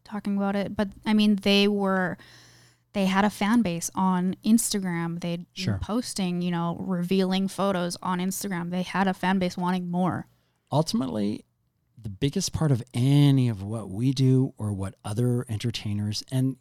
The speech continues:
Speaker 2: creators, it doesn't even mean adult, like anybody.
Speaker 1: Any kind of entrepreneur, honestly.
Speaker 2: Biggest thing.
Speaker 1: Marketing.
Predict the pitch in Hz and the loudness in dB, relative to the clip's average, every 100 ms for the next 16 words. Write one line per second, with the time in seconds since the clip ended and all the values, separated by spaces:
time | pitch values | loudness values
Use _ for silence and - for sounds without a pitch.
0 | _ - 165 220 101 85 131 120 156 175 | _ -4 -2 -2 -4 -8 -8 -6 -2 0
1 | 160 143 135 110 127 98 - - - _ | 2 2 2 0 -2 -4 -10 -14 -14 _
2 | 120 117 107 - - _ 220 262 294 - | -8 -8 -8 -12 -16 _ 2 6 6 2
3 | - 233 247 226 220 220 202 202 - 185 | 2 4 4 4 2 2 0 0 0 -4
4 | 180 - - - 135 143 156 - - - | -6 -8 -10 -4 -2 2 0 0 -4 -10
5 | - 147 147 85 - _ _ _ _ 208 | -4 0 0 -2 -12 _ _ _ _ -8
6 | 208 233 220 220 240 | -6 -6 -4 -2 -2